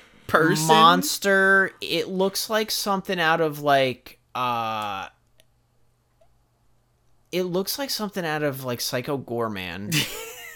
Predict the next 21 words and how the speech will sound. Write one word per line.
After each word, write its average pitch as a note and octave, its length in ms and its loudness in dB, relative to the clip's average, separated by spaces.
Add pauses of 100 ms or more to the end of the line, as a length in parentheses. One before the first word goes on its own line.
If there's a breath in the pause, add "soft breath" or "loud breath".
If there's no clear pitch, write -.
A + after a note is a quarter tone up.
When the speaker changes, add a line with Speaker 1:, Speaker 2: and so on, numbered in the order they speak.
(560 loud breath)
Speaker 1:
It's E3+ 220 2
very, G#3+ 640 4
like, D3 520 0
uh, C3+ 200 2
Saban, B2+ 1120 0
you F3+ 220 4
Speaker 2:
Yeah. D#3 120 8
Speaker 1:
know, D3 400 6
like, D3 420 0
Creature D3 420 -2
of D3 80 2
the C#3+ 80 0
Week B2 340 -6
looking. F3 560 -2 (100)
Like, C#3+ 180 -2
it, D3 100 -6 (180)
it E3 180 -2
looks E3+ 180 -4
like E3 140 -2
they D#3 120 2
just C#3+ 280 -6